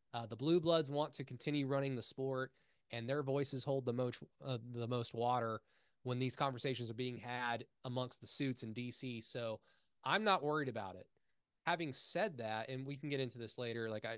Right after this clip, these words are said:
I don't wanna just let this all be about my opinion, but, um, O U also can't have it both ways where, "Oh, but we're gonna be very creative about it." I mean, that's cool. Results. It's sports. Like, it, it just,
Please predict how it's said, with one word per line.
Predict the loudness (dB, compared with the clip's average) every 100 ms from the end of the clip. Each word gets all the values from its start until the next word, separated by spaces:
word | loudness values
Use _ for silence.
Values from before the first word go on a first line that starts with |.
| -6 -4
I |
don't | -4 -2
wanna | -4 -6
just | -8 -10 -10
let | -10 -8
this | -8 -6
all | -6
be | -6
about | -6 -6
my | -6 -6
opinion, | -6 -10 -10 -8
but, | -6 -8 _ _ _ _
um, | -10 -8 4
O | 4
U | 6 4 6
also | 6 4 0
can't | 0 -4 -2
have | 0 2
it | 0 0
both | 0 0
ways | 0 2 2 -2 -10 -14 -8
where, | -6 -8 -8 -6 -6 _ _ _ _ _ _
"Oh, | 4 4 4
but | 2 2
we're | 4
gonna | 2
be | 2
very | 2 0 0
creative | -2 -2 -2 -4
about | -6 -6
it." | -6 -4
I |
mean, | 0
that's | 2 2 0
cool. | -2 0 0
Results. | -2 0 -2 -4 -10
It's | -4 -4
sports. | -2 -4 -8 -8 -10 -8
Like, | -12 -12 _
it, | -10 -8
it | -10 _ _ _ _
just, | 0 0